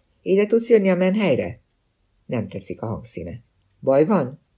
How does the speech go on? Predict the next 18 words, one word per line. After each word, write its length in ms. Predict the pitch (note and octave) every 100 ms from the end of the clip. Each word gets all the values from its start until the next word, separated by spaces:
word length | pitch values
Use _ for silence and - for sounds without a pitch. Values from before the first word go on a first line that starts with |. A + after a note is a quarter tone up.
| _ _ _
Nincs, 420 | B3 G#3+ B2 A#2
de 80 | E3
gyere 240 | E3 F#3 B2
ide, 240 | A#2 G#2+
amilyen 340 | B2+ E3 D#3+
gyorsan 380 | D3+ D#3 F3 -
csak 200 | - G#2+
tudsz, 260 | - - -
rendben? 480 | C3+ D#3 F#3+ C3+ - _ _ _
Rendben. 540 | - A#2+ F#2+ F2 - _ _ _ _ _
Leteszi. 540 | - G#2 - A#2 - - _ _ _ _
Kocsiba 420 | - B2 - G2
ülök, 280 | B2+ F3 G3
és 140 | D3+ -
megfogom 500 | C3+ - G#2+ B2 B2
a 80 |
kék 280 | A#2+ G#2+ G2
villogót. 580 | A2+ G#2 F#2 F#2+ F2+